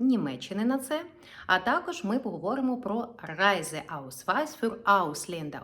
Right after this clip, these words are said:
отой сірий паспорт, про який говорять в інтернеті, що він може бути альтернативою українському закордонному паспорту в Німеччині.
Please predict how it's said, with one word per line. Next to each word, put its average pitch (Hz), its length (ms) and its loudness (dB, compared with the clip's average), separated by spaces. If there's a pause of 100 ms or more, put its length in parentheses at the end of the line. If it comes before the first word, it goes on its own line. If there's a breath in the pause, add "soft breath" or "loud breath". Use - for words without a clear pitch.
отой 208 360 -2
сірий 311 440 -4
паспорт, 226 640 -2 (460 loud breath)
про 202 180 0
який 196 300 2
говорять 185 760 0
в 156 120 -6
інтернеті, 302 680 -2 (160 loud breath)
що - 200 -2
він 294 360 0
може 226 300 4
бути 240 340 -4
альтернативою 220 1040 0
українському 180 920 0
закордонному 156 560 -4
паспорту 165 640 -6
в 160 40 -10
Німеччині. - 560 -8